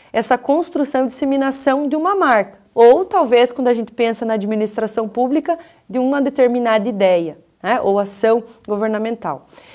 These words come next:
É, disseminação de marca, prospecção, que tem como objetivo construir um determinado relacionamento com o cliente. E quando a gente tá falando de administração pública, na verdade, a gente tá falando do cidadão, tá?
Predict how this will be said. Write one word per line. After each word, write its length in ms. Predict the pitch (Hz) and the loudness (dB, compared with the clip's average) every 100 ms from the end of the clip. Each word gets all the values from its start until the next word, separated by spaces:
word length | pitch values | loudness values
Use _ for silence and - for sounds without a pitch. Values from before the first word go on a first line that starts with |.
| - - - | -20 -20 -4
É, 400 | 190 196 196 196 | 2 4 4 4
disseminação 640 | 190 302 269 254 247 226 | 2 2 2 2 0 -2
de 80 | 214 | 0
marca, 460 | 254 240 220 220 220 | 2 4 4 0 -4
prospecção, 640 | 226 - 220 - 240 254 | -6 -4 -6 0 2 2
que 100 | 269 | 0
tem 240 | - 330 381 | -2 0 0
como 200 | 370 320 | 0 0
objetivo 840 | 247 254 254 - 226 233 240 277 - - _ | 0 0 -2 -4 -6 -4 -4 -6 -8 -20 _
construir 600 | - 339 381 339 294 294 | 2 4 2 0 2 2
um 80 | 311 | 0
determinado 760 | 294 285 269 262 233 240 240 - - _ | -2 0 0 2 4 2 -2 -10 -20 _
relacionamento 960 | 262 277 294 294 269 254 247 214 220 - | 4 6 4 4 0 2 0 -2 -4 -4
com 160 | 262 | -4
o 60 | 269 | -2
cliente. 560 | 359 415 226 165 - - | 2 4 2 -2 -10 -10
E 140 | 269 | -4
quando 240 | 277 247 | 0 2
a 60 | 247 | 2
gente 120 | 226 | 0
tá 140 | 233 226 | 0 0
falando 240 | 240 226 | 0 0
de 60 | 233 | -2
administração 580 | 226 233 240 254 262 | -2 -2 0 0 -2
pública, 400 | 254 254 277 320 | -4 -2 0 0
na 140 | 320 285 | -2 -2
verdade, 400 | 269 233 214 233 | 0 2 2 2
a 20 | |
gente 160 | 233 233 | -4 -6
tá 80 | |
falando 380 | 233 240 240 240 | -8 -6 -4 -4
do 120 | 220 | -4
cidadão, 600 | 269 247 220 262 175 147 - _ _ _ - | -4 -4 -4 -4 -4 -8 -12 _ _ _ -8
tá? 220 | 170 | -6